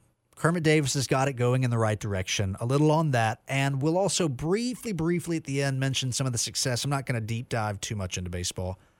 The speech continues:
Uh, in fact, I just sorta graze my finger over the pond surface there. Just a little mention that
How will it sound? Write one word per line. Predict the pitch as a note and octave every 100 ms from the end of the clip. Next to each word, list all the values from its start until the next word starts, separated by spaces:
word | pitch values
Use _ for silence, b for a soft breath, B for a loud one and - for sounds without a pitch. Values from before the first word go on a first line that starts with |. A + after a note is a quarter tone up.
| b A2
Uh, | A2 G#2 A2+
in | G#2+
fact, | C3+ A#2+ A2
I | A#2+
just | A#2
sorta | - B2+ G2+ b - A#2+
graze | A#2 C#3 D3+ D#3+ D#3 C3+
my | C3+
finger | B2 C#3 B2+ G2+
over | G#2+ G#2
the | G2
pond | G#2 A#2 A2+ A2
surface | - A#2 G2 - F2 -
there. | G#2+ F2+
Just | F#2+ B2 A#2+ B2
a |
little | B2 C3
mention | C3 B2 A#2 A2+
that | G#2+